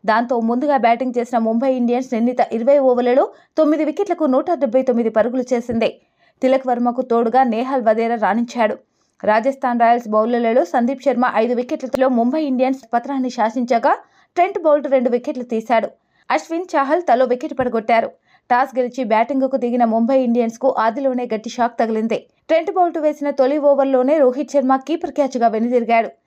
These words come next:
సందీప్ శర్మ వేసిన ఆ మరుసటి ఓవర్లోనే ఇషాన్ కిషన్ డకౌట్ అయ్యాడు. తన మరుసటి ఓవర్లో సూర్యకుమార్ యాదవ్ను కూడా సందీప్ శర్మ పెవిలియన్ చేర్చాడు. దాంతో ముంబై ఇండియన్స్ ఇరవై పరుగులకే మూడు వికెట్లు కోల్పోయి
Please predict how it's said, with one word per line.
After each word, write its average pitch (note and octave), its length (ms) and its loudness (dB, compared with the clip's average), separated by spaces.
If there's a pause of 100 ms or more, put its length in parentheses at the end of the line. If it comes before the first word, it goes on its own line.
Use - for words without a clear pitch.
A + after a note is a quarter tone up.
(140)
సందీప్ C4+ 380 0
శర్మ B3+ 200 2 (120)
వేసిన A#3+ 300 -2
ఆ A3+ 100 0 (100)
మరుసటి B3 340 -2 (140)
ఓవర్లోనే B3+ 440 0 (100)
ఇషాన్ C4+ 360 -2
కిషన్ B3 300 -2
డకౌట్ B3+ 360 0
అయ్యాడు. A3 260 0 (380)
తన A#3+ 140 4
మరుసటి A#3+ 440 0
ఓవర్లో A#3 460 2
సూర్యకుమార్ B3+ 680 0
యాదవ్ను A#3 360 2
కూడా B3 260 2
సందీప్ B3 420 -2
శర్మ A#3+ 220 2
పెవిలియన్ B3 580 0
చేర్చాడు. A3+ 360 0 (420)
దాంతో B3+ 340 0
ముంబై B3 360 0
ఇండియన్స్ B3+ 340 -4
ఇరవై A#3+ 240 0
పరుగులకే C4 500 0
మూడు B3 240 0
వికెట్లు C4 360 -2
కోల్పోయి C4 480 0